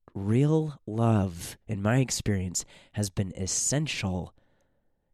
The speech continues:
to me being able to see myself clearly,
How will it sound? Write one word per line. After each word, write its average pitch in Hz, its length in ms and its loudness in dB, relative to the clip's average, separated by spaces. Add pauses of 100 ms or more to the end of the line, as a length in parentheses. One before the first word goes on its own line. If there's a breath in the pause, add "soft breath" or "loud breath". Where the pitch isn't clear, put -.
to - 140 0
me 113 200 4
being 110 320 0
able 101 240 0
to - 180 -4
see - 340 0
myself 151 540 0
clearly, 156 540 2